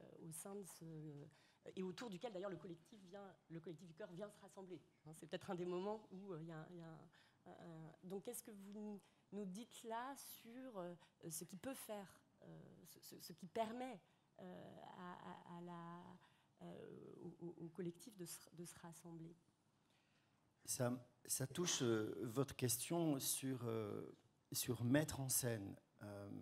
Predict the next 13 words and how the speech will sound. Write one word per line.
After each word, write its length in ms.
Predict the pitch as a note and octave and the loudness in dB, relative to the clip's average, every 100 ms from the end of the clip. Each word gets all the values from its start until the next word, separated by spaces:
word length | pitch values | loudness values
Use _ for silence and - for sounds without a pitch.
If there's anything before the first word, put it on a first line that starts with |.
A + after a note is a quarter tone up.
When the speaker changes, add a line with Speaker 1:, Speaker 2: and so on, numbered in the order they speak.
| G2 - - - - | -6 -6 -10 -14 -14
Speaker 2:
euh, 40 | - - - - - _ - - | -12 -12 -14 -18 -20 _ -14 0
quand, 340 | B2+ A#2 - | 2 2 0
euh, 540 | A2+ A2 G#2 G2 G2 G2 | 0 2 0 0 -2 -2
quand 260 | A#2 A2 | -4 0
Laurent 300 | A2 A2 C3+ | 2 4 4
écrit, 600 | C3 A2 - - B2 A#2 G#2+ | 4 2 -2 0 2 2 0
euh, 240 | F#2+ F#2+ F#2 - - - _ _ C3+ | 0 -2 -6 -12 -20 -20 _ _ -8
euh, 360 | F#2+ F#2+ F#2+ F#2+ G2+ | -6 -4 -4 -4 2
Nous, 120 | A#2 | 4
l'Europe, 300 | A2+ G#2+ A2+ | 4 4 2
banquet 260 | G2+ G2 G#2 | 0 -2 -4
des 140 | G2+ | -2
peuples, 420 | - D#3 D#3+ - | 0 0 0 -6